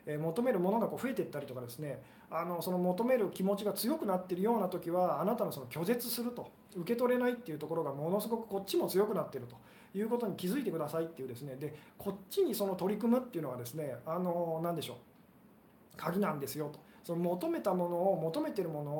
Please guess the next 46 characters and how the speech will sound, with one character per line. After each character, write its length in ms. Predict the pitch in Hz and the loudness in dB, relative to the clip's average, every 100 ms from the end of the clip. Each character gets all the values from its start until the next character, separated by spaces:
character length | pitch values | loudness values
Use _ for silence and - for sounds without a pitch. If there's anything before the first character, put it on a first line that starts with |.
| 147 | -4
を、 40 | 123 | -6
そ 100 | 143 | -8
の 60 | |
必 180 | - 160 | -8 -6
死 160 | - 240 | -4 0
で 80 | 254 | 0
求 220 | 240 277 | 0 -2
め 100 | 262 | -2
て 80 | 208 | 0
る 60 | |
も 100 | 180 | -2
の 80 | 165 | -2
を 100 | 147 | -2
ど 200 | 170 302 | 0 0
う 60 | 339 | 2
や 100 | 190 | 0
っ 60 | - | -2
た 100 | 135 | -2
ら 80 | - | -2
そ 100 | 160 | -2
の 80 | 147 | 0
手 160 | 190 | 2
に 140 | 190 165 | 2 2
入 80 | |
れ 60 | 170 | 2
ら 120 | 170 | 4
れ 120 | 185 | 4
る 100 | 233 | 2
だ 100 | 190 | 2
ろ 140 | 147 190 | 2 2
う 80 | - | 0
っ 20 | |
て 80 | 139 | -4
み 140 | 180 | -2
ん 60 | 196 | -4
な、 140 | 180 | -4
あ 60 | 185 | -2
の、 280 | 185 180 170 | 0 2 2
あ 40 | |
れ 60 | 214 | 0
こ 100 | 196 | 2
れ 60 | |
頭 280 | 131 190 196 | 0 0 0
を 60 | 147 | 0
そ 100 | |
の、 120 | 135 | -4